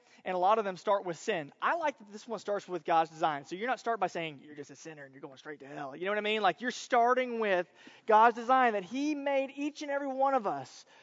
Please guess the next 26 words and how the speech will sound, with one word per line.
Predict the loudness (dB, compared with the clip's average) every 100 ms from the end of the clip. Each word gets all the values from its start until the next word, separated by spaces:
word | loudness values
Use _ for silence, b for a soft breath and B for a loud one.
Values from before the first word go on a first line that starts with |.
| B _
for | -4 -4
a |
beautiful | -4 -2 0 0 -2 0
relationship | 2 2 2 -4 -4 -4 -4
with | -6 -6
him. | -10 -12 -16 B B B
He | -6
made | -6 -6
each | -8 -8
and | -10
every | -8 -8
one | -2 -2 0
of | -2
us | -2 -8 -14 -20 _ b b
in | -6 -6
his | -8 -10
own | -8 -6 -6 -6 -10
image. | -14 -14 -14 -16 -18 -20 B B B
He | -14
made | -14
each | -8 -10 -8
and |
every | -12 -10
one | -8 -8
of |
us | -10